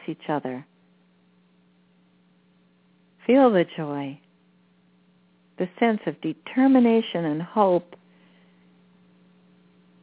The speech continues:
You cannot fail. There is no such thing. You can only turn away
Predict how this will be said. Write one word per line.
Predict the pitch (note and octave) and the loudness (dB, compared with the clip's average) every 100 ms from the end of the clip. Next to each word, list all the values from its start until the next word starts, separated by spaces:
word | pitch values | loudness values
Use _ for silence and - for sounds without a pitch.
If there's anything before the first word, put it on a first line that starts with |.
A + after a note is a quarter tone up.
| _ - | _ -2
You | A3 A#3+ | 0 0
cannot | - C#4 D#4 D4 G#3+ F3+ A#3 _ - _ _ - | 0 2 4 4 0 -4 -12 _ -20 _ _ -4
fail. | D#3+ C#3 D3 F3 | -4 -4 -8 -2
There | G3 - | -2 2
is | B3 B3 | 2 2
no | B3+ B3+ A#3+ B3 - | 2 2 2 0 -2
such | A3+ G#3 - - - | -4 -4 -6 -18 -4
thing. | A#3+ G3 A#2+ G#2 D3+ - _ _ _ _ _ _ _ _ _ _ _ _ _ _ _ _ _ _ _ _ _ _ _ _ | -2 -2 -4 -8 -14 -20 _ _ _ _ _ _ _ _ _ _ _ _ _ _ _ _ _ _ _ _ _ _ _ _
You | C4 C4+ | -2 0
can | D#4+ D4 | 2 4
only | A3 G3 F3+ | 4 0 -2
turn | - D3+ D3+ | -4 -2 -2
away | D3 C#3+ C#3 D#3+ | -2 -2 -4 -10